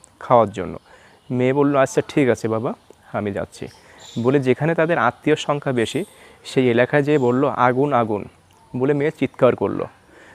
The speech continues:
অধিকাংশ পালিয়ে গেল সাহায্য না করার জন্য। আর কিছু সংখ্যক আত্মীয় এবং পাড়া প্রতিবেশী আসলো তাকে সাহায্য করার জন্য।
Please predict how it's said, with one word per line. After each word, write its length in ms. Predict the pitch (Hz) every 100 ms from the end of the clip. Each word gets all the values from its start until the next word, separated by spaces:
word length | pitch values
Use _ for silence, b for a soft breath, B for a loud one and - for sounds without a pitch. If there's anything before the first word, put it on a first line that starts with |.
| B 120
অধিকাংশ 440 | 135 160 180 - 208 - -
পালিয়ে 340 | 113 127 139
গেল 280 | 147 113 185 - - - - - - -
সাহায্য 360 | - 123 135 170
না 220 | 151 127
করার 300 | 131 139 127
জন্য। 300 | 113 113 170 -
আর 160 | 151 226 _ b b b -
কিছু 220 | 151 190
সংখ্যক 320 | 190 190 185
আত্মীয় 380 | 143 - 160 135
এবং 220 | 123 190 -
পাড়া 200 | 120 127
প্রতিবেশী 520 | 131 127 127 143 156
আসলো 220 | 127 151
তাকে 320 | 147 127 196 - _ - - -
সাহায্য 420 | - 143 160 160 175
করার 300 | 120 101 90
জন্য। 240 | 90